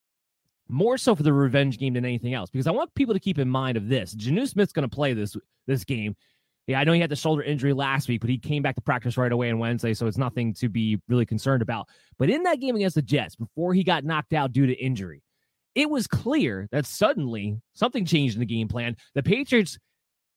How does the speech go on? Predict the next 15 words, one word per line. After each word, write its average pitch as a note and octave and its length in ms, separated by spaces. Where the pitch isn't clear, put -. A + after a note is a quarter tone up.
had F#3+ 180
it F#3 120
in F3+ 240
mind. D#3 340
They F3+ 140
wanted F3 400
to C#3 80
get D#3 220
Jonnu C#3 320
Smith C3 340
the B2 40
ball. G#2 240
Plain F#3 220
and E3 100
simple. - 340